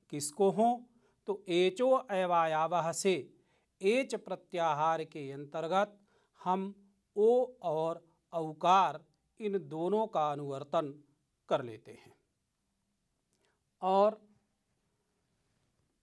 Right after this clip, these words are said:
ये जो एक अल वाला यकार है, ये यत प्रत्यय का अंश है। एक सूत्र है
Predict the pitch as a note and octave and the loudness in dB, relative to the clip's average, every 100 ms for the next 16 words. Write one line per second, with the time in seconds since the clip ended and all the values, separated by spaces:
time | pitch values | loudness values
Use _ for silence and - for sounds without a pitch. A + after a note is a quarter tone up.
0 | _ _ _ _ _ _ _ _ _ _ | _ _ _ _ _ _ _ _ _ _
1 | _ _ _ _ _ _ _ _ _ _ | _ _ _ _ _ _ _ _ _ _
2 | _ _ G3+ C4+ C4 C4+ A3+ G#3+ A#3 A#3 | _ _ -4 -4 -2 -2 2 2 2 -2
3 | G3+ F#3+ G3 G3+ F#3+ F#3 F3+ D#3+ C#3+ E3 | 0 2 2 2 0 0 2 2 -2 -6
4 | G3+ - _ _ _ G#3+ G#3+ B3 A3 F#3+ | -8 -12 _ _ _ -12 -6 -4 -4 -6
5 | F3+ A#3+ B3 G3+ D#3+ D#3+ _ A#3 A#3+ A#3+ | -2 -2 -2 -14 -12 -14 _ 0 0 0
6 | D#3 C#3+ - _ _ _ _ _ _ _ | 0 -2 -8 _ _ _ _ _ _ _
7 | _ _ _ _ _ _ - F#3+ G3 G3 | _ _ _ _ _ _ -4 -2 -2 -2
8 | E3+ G3 - _ _ _ _ _ _ _ | -2 -4 -8 _ _ _ _ _ _ _
9 | _ _ _ _ _ _ _ _ _ _ | _ _ _ _ _ _ _ _ _ _
10 | _ _ _ _ _ _ _ _ G3 G3+ | _ _ _ _ _ _ _ _ 2 2
11 | G#3 G#3+ A#3+ B3+ A#3 F#3+ G3 | 0 -2 -2 0 0 2 2